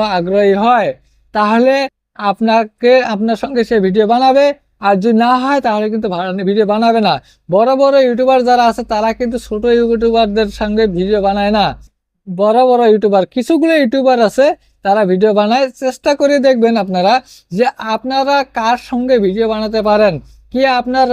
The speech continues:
আহ, ইনভাইটটা অ্যাকসেপ্ট করে, তাকে আপনারা ইনভাইট করবেন, তার সঙ্গে আপনারা ভিডিও বানাতে পারবেন। এই, এইটা হলো নতুন একটা, আহ, আপডেট। এই আপডেটের মাধ্যমে এখানে যখন কোলাবরেটর ভিডিও দু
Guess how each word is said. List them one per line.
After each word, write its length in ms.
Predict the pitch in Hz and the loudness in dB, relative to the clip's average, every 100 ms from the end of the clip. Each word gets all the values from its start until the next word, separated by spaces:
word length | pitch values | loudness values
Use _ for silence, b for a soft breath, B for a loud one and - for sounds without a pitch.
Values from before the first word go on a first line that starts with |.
| 233 | 0
আহ, 560 | - - 185 185 190 190 202 196 214 220 | -2 -10 -2 2 2 0 -6 -12 -4 0
ইনভাইটটা 520 | 226 254 247 - 240 226 - _ _ | 2 2 0 0 0 0 -4 _ _
অ্যাকসেপ্ট 420 | 196 175 - 269 - | -8 -6 -2 -2 0
করে, 220 | 233 214 147 - _ - | 0 2 0 -4 _ -6
তাকে 260 | 202 202 269 233 | -4 0 0 0
আপনারা 260 | 220 214 220 | 0 0 0
ইনভাইট 260 | 185 190 226 - | 0 -2 -2 -2
করবেন, 260 | 240 262 254 | 0 0 0
তার 200 | 233 208 - | -2 -4 -6
সঙ্গে 220 | 214 220 | -4 -2
আপনারা 320 | 190 196 226 | -2 -2 -4
ভিডিও 260 | 190 165 190 170 | -4 -2 -2 -2
বানাতে 260 | 165 156 151 | -2 -4 -2
পারবেন। 280 | 139 131 123 - _ _ _ _ _ _ - | -2 -4 -8 -14 _ _ _ _ _ _ 0
এই, 180 | 233 269 247 - - | 0 0 -4 -6 0
এইটা 280 | 233 254 269 | 2 2 2
হলো 160 | 254 277 220 202 | 2 2 2 0
নতুন 260 | 208 269 247 | -2 -4 -4
একটা, 200 | 226 - 277 302 _ _ - | -4 -2 -2 -4 _ _ -6
আহ, 260 | 175 180 196 214 | -2 0 0 0
আপডেট। 340 | 208 208 285 277 _ _ | 0 2 0 -2 _ _
এই 140 | 226 269 294 | -4 -2 0
আপডেটের 400 | 247 226 277 285 262 | 0 0 0 0 0
মাধ্যমে 420 | 214 170 190 202 269 285 _ _ - | 0 0 0 0 -4 -8 _ _ -2
এখানে 380 | 247 247 302 302 262 | -2 0 0 2 0
যখন 200 | 233 247 226 | 0 -2 -4
কোলাবরেটর 560 | 208 220 262 269 269 262 190 | -4 -2 2 2 2 0 0
ভিডিও 280 | 185 208 262 240 | 0 0 0 0
দু 60 | 196 | 0